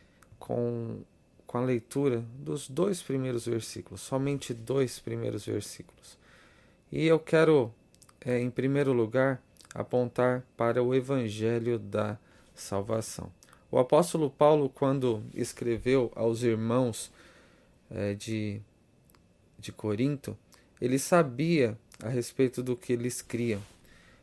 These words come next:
Eles sabiam sobre as dúvidas que eles tinham. Ele sabia também sobre aquilo que eles se recusavam a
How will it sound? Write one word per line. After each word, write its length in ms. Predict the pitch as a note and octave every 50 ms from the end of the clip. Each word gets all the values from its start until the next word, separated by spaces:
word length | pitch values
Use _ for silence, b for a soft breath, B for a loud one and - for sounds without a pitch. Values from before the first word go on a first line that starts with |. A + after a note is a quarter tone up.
| b b
Eles 220 | - A#2+ C3 C#3
sabiam 500 | - - D3 C3+ B2+ C3+ D3+ D#3 D#3 B2+
sobre 680 | - - - - D3 C#3+ C#3 C3 C3+ C3+ C3 A2 G#2+ - _ _ _ _ _ _ _ _ _ _ _ - - -
as 260 | - C3 B2+ A2+ A2
dúvidas 640 | G#2+ G#2+ B2 C3+ D3+ E3+ D#3 C#3+ B2+ A#2+ A2+ A2 -
que 100 | - -
eles 260 | A#2+ A2 A2 G2+ -
tinham. 380 | - - - B2 A#2 A2 G2 G2+ - _ _ _ _ b b b b b b b b -
Ele 120 | A#2+ B2+
sabia 400 | B2 - - C#3 C#3 C#3 D3+ D3+
também 540 | C#3+ - C#3 C3 C3 B2+ C#3 D3 D3+ D3+ C#3
sobre 340 | - - D3 C#3 C3+ C3+ C3+
aquilo 320 | B2+ - - C#3+ C#3+ C#3+
que 160 | - - -
eles 580 | C3+ C3+ C#3 C#3 C#3 C3+ C3 - - - - - _
se 160 | - - -
recusavam 920 | C3+ D3 D3+ - - D#3+ D3 A#2+ A2+ C3 C3+ C#3+ D3+ C#3+ C#3+ C#3 B2+ - - -
a 240 | - A#2 A#2+ B2